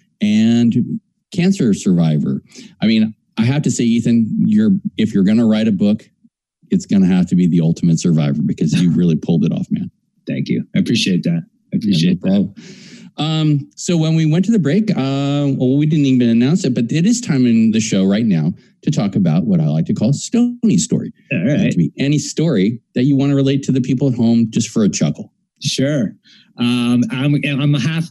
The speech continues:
Speaker 2: I'm gonna feature myself in this Stony Story. I hope that's okay.
Speaker 1: Okay, that's always
Speaker 2: Um,
Speaker 1: good.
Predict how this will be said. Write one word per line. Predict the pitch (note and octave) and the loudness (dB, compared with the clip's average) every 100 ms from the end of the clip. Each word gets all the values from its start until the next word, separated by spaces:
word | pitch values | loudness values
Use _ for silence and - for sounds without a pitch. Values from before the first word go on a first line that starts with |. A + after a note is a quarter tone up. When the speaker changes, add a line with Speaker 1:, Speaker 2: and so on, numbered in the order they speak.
| - | -2
Speaker 2:
I'm | D3 | 0
gonna | E3+ D3+ | 2 0
feature | - E3+ D3+ | -2 -2 0
myself | C3+ B2 D3+ C#3+ C3 | 0 0 -2 -2 0
in | A#2+ | 0
this | G#2+ - | 0 0
Stony | A2 G2 F#2+ | 0 2 0
Story. | - F2+ F2+ | 0 -2 0
I | |
hope | G2 G#2+ | -2 -2
that's | G#2 - | -2 0
okay. | F2+ | 0
Speaker 1:
Okay, | F#2 C3 - - - | 0 0 -2 -4 -6
that's | - F3 G3 | -2 -2 0
always | G#3 G2 A2 C#3+ C3+ | -2 0 0 0 0
Speaker 2:
Um, | |
Speaker 1:
good. | F#3 A3 - - | 0 0 -2 -4